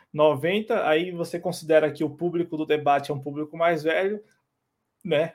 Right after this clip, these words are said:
Então aí fala, "Pô, ó, melhorou, não melhorou o serviço?" É, eu fiz aqui uma anotação, né, só pra não deixar de, de falar. O Tarcísio só se saiu bem na tréplica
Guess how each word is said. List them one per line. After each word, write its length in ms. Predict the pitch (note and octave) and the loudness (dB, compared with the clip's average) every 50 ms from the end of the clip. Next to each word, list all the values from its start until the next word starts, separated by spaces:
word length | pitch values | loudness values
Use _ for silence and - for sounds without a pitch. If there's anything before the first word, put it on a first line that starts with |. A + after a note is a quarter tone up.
| _ - | _ -16
Então 320 | - - D3+ D3+ D#3 D#3 | -8 -2 0 2 4 4
aí 160 | D#3 D3 D3+ | 4 2 2
fala, 240 | D3 D3 D3+ D3 C#3+ | 0 0 0 0 0
"Pô, 300 | C3+ C#3 - D#3+ D3+ C#3+ | -2 -2 0 2 4 4
ó, 320 | C#3 C3+ B2+ A#2+ A#2 A2+ - | 6 6 6 4 2 -2 -6
melhorou, 520 | - D3 D3+ D3 C#3 C3+ D3 F#3 G3+ D#3 C#3 | -4 -2 2 2 4 4 4 6 4 4 4
não 100 | C#3 C#3 | 2 -2
melhorou 360 | C#3 C#3 C#3 C3+ C3+ D#3 E3 | -2 -2 -2 -2 0 0 0
o 20 | D#3 | -2
serviço?" 480 | - - C3+ C3 D3+ F3+ F3 - - _ _ - - - - - - - - | -2 -6 -8 -4 -4 -4 -4 -6 -10 _ _ -20 -20 -20 -20 -20 -20 -10 0
É, 200 | - D3+ D#3+ D#3 | 4 6 8 8
eu 60 | D#3 D#3 | 8 6
fiz 140 | A#3 A#3 | 6 4
aqui 180 | C#4 C4 C4 B3+ | 4 4 6 6
uma 100 | A3+ G#3 | 6 6
anotação, 480 | G3 F#3 F3 E3 C#3 C3 - G3+ G#3 G3+ | 6 6 6 4 2 4 4 4 4 6
né, 160 | F3+ F3+ E3+ | 4 2 -2
só 160 | F3 - E3 | -2 -2 -2
pra 160 | E3 F3+ F#3 | 0 0 0
não 80 | F3+ F3 | 0 0
deixar 300 | E3 D#3 D#3 - D3+ C#3+ | -2 -2 0 0 -2 -2
de, 420 | C3+ C#3 C3 C3 B2 A#2+ A#2+ - _ _ _ | -2 -2 -4 -4 -4 -6 -10 -14 _ _ _
de 100 | _ C#3 C3 | _ -12 -6
falar. 440 | - C3+ B2+ C3 E3 F#3+ - - - _ _ - - - - - - - | -4 0 4 6 6 6 6 2 -6 _ _ -20 -20 -20 -20 -20 -10 -4
O 240 | - D#3+ D#3+ D#3+ D3+ | -2 0 0 2 6
Tarcísio 400 | - E3+ E3 E3+ - G3+ G3+ G#3 | 6 6 6 6 4 0 2 2
só 80 | A3 G#3+ | 2 0
se 220 | A3 - C4 B3 | 0 0 -4 -2
saiu 240 | - - G3+ G3 F#3 | 2 4 4 4 4
bem 420 | D3+ C#3 E3 F3+ F3 C#3 C3+ - _ _ _ _ _ _ _ _ - | 4 4 2 2 2 0 -6 -10 _ _ _ _ _ _ _ _ -2
na 140 | D3 C#3+ | 0 0
tréplica 680 | C3+ C#3 - - F#3 G3+ G3+ - C3+ C3 C3 - - - | 0 2 4 6 6 6 4 2 -8 -8 -10 -12 -20 -20